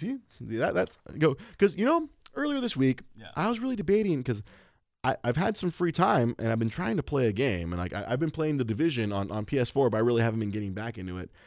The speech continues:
Speaker 1: And I, I unearthed my, my, my three D S.
Speaker 2: Mm-hmm.
Speaker 1: And I was trying to think, "Oh, what do I wanna play?" 'Cause I, I still have some games that I ne-, I've never played. I'm definitely not gonna play the Pokemon games. But,
Speaker 2: <laughs>
Speaker 1: and I really had this, like, weird crisis of conscience regarding gaming. I'm like, "Oh, man."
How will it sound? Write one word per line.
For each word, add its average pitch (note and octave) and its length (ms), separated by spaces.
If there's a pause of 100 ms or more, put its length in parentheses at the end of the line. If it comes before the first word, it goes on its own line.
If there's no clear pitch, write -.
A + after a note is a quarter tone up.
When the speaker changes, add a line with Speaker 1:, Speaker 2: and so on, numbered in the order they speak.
(260)
Speaker 1:
And G2 180
I, - 260
I A#2 280
unearthed F#3 280
my, C#3+ 120
my, A2 200
my G2+ 140
three D#3 200
D C#3 140
S. - 340 (100)
Speaker 2:
Mm-hmm. - 180 (600)
Speaker 1:
And A#2+ 100
I G#2+ 40
was G#2 120
trying B2 200
to A2 40
think, G2 120
"Oh, F#2+ 60
what G#2 220
do G#3 80
I G#3 40
wanna E3 160
play?" A#2+ 160
'Cause F#2+ 120
I, E2 120 (240)
I - 80
still F#4+ 220
have - 80
some F#2+ 140
games D#2 340
that D#2+ 100
I D#2+ 60
ne-, D#2 100 (120)
I've F#2 220
never E2+ 200
played. B2 260
I'm F2 240 (160)
definitely F#2+ 280
not F#2+ 80
gonna F2 120
play G2+ 140
the F2+ 60
Pokemon D2+ 360
games. C2+ 240 (400)
But, - 180 (220)
Speaker 2:
<laughs> C#4 80 (960)
Speaker 1:
and A#2 240 (120)
I A#2+ 80
really A2+ 300
had F#2+ 200
this, F#2 120
like, F2+ 120 (120)
weird G2+ 320
crisis F2+ 400
of F2+ 60
conscience D3 580 (240)
regarding F#2+ 400
gaming. F3+ 300
I'm G#2+ 80
like, F2+ 180
"Oh, C#3+ 140
man." G#2 360